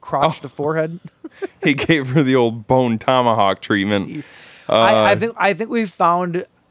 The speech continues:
Speaker 1: what, what do you think is worse? 'Cause I think these two are neck and neck for worst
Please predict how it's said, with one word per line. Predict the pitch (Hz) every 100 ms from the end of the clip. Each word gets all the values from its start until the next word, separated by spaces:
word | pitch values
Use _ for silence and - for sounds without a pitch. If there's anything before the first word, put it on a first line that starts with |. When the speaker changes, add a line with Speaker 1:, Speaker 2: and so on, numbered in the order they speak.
| _
Speaker 1:
what, | 208 214
what | 202 233
do |
you | 269
think | 240
is | 196
worse? | 147 139 165 120 -
'Cause | 165
I | 165
think | 165 226
these | 214 185
two | - 196
are | 170
neck | 156 160 160
and | 147
neck | 147 135
for | - 143 131 123 _ _ _ _
worst | 180 139 147 156 147 - -